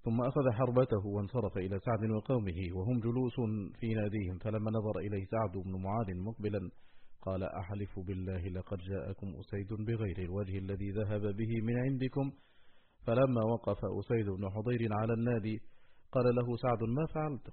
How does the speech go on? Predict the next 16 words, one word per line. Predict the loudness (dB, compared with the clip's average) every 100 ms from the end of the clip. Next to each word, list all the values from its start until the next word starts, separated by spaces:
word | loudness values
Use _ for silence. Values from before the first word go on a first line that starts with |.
| -4
قال: | -2 0
"كلمت | 2 2 2 0
الرجلين، | 0 0 0 0 0 -2 -8 -10 -8 -10 -10 -12 -10 -8 -6 -6 -6 -6 -6 -6 -6 -6 -10 -12 -12 -2
فوالله | 4 6 6 6
ما | 6 6
رأيت | 6 4 2
بهما | 2 2 2 2 2
بأسا، | 2 2 0 -2 -4 -6 -6
وقد | -2 0 0
نهيتهما | 0 0 -2 0 0 0
فقالا: | 0 0 2 2 4 4 2
'نفعل | 2 0 0
ما | 0 0 -4
أحببت.'" | -6 -8 -10 -14 -14 -8
وقد | -2 -2 0
حدثت | -2 0 0 -2 -4